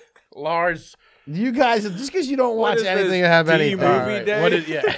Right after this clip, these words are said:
Speaker 3: <laughs> Uma Thurman makes a cameo
Speaker 2: All
Speaker 3: in
Speaker 2: right,
Speaker 3: it,
Speaker 2: good.
Speaker 3: but no, it's about a serial killer, narrates all five of his mo-, like, his murders that he, like, five of his murders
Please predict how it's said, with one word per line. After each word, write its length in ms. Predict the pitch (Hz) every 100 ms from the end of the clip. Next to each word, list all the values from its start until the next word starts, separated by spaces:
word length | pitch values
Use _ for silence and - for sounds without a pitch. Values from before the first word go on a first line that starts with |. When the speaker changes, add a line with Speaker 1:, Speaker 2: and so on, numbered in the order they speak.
| -
Speaker 3:
<laughs> 120 | -
Uma 220 | 240 240
Thurman 400 | 220 - 220 196
makes 220 | 160 143 -
a 40 |
cameo 440 | - 143 131 131
Speaker 2:
All 60 | 135
Speaker 3:
in 60 | 202
Speaker 2:
right, 220 | 156 120
Speaker 3:
it, 60 |
Speaker 2:
good. 180 | 120 139
Speaker 3:
but 100 | 156
no, 140 | 165 139
it's 140 | -
about 120 | 160
a 40 | 156
serial 360 | - 175 165
killer, 480 | 156 165 151 147 147
narrates 580 | 110 127 143 139 135 123
all 200 | 113 127
five 440 | 120 135 123 123 113
of 240 | 113 107
his 400 | 110 117 107 98 98
mo-, 480 | 110 113 127 123 117
like, 180 | 104 95
his 140 | 110
murders 440 | 107 117 120 123
that 80 | 113
he, 180 | 120 113
like, 160 | 104 _
five 340 | 131 120 113
of 200 | 110 117
his 160 | 117 104
murders 500 | 113 117 127 117